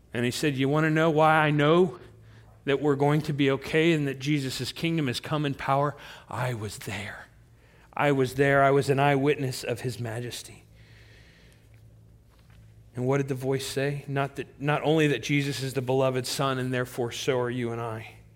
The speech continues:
We're supposed to listen to him. Listen to him.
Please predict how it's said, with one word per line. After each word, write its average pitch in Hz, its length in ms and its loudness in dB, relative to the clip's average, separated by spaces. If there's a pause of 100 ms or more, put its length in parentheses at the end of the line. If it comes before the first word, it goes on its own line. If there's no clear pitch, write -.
(2750)
We're 120 100 -10
supposed - 380 -10
to 98 80 -12
listen 92 420 -12
to - 100 -18
him. - 220 -20 (1200)
Listen 110 300 -4
to - 160 -14
him. - 180 -18